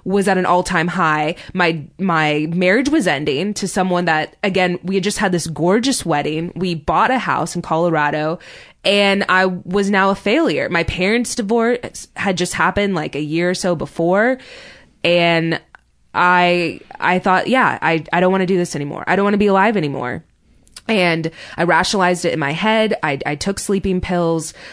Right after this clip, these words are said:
I remember I took, I took, like, a handful. I had a, I had a whole bottle of sleeping pills,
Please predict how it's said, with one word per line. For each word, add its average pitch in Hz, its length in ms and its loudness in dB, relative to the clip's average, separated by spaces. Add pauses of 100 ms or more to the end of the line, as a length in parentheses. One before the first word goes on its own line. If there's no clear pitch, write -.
I - 80 0
remember 202 260 2
I 262 100 2
took, - 640 -4 (760)
I 220 60 2
took, 262 140 4
like, 339 140 4
a 254 60 4
handful. 185 800 0
I 175 60 2
had 226 140 2
a, 240 120 2
I 208 60 0
had 240 160 4
a 269 40 4
whole 269 160 4
bottle 175 300 2
of 151 80 -4
sleeping 147 360 -4
pills, - 260 -8